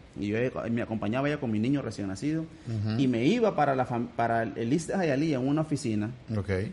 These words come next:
Speaker 1: en la cuarenta y dos, a entrenarme. Cuando llegó el tres de enero, que es oficialmente que inicia la temporada de los impuestos en Estados Unidos, para las personas que nos,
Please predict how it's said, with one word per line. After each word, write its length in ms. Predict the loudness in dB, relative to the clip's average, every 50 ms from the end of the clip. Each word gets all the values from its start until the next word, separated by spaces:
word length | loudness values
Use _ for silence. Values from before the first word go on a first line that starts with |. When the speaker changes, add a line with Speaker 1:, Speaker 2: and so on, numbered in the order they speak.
| -6 -2
Speaker 1:
en 100 | -2 0
la 80 | 0 0
cuarenta 340 | 0 -2 -2 0 -2 -2 -2
y 60 | -2
dos, 200 | -2 -2 -4 -6 -8 -12 -18 -20 -20 -20 -20 -20 -20 -20 -20 -20 -20 -20 -20 -20 -20 -20 -20 -20 -20 -20 -20 -20 -20 -8 -4
a 80 | -2 -2
entrenarme. 540 | -2 0 -2 0 2 2 2 2 0 -2 -4 -6 -12 -10 -6
Cuando 220 | -4 -2 0 2
llegó 200 | 2 4 4 4
el 80 | 4 4
tres 180 | 2 2 2
de 60 | 2 2
enero, 280 | 0 -2 -2 -2 -4 -6 -8 -14 -20 -20 -20 -20 -20 -20 -20 -20 -20 -20 -20 -20 -20 -20 -20 -10
que 120 | -6 -4 -4
es 40 | -4
oficialmente 680 | -4 -4 -4 -2 0 0 0 2 2 0 0 -2 -2 -2
que 80 | -2
inicia 220 | -2 -2 -2 -2 0
la 120 | 2 4
temporada 540 | 6 6 4 4 4 0 0 2 2 2 2
de 80 | 0
los 100 | 0 0
impuestos 400 | -2 -2 -2 -2 -6 -4 -4 -4
en 80 | -4 -2
Estados 320 | -2 -2 -2 -4 -2 -2
Unidos, 260 | -2 -2 -2 -2 -4 -6
para 140 | -6 -8 -8
las 100 | -8 -8
personas 300 | -10 -8 -6 -6 -6 -6
que 100 | -6 -6
nos, 140 | -6 -6 -6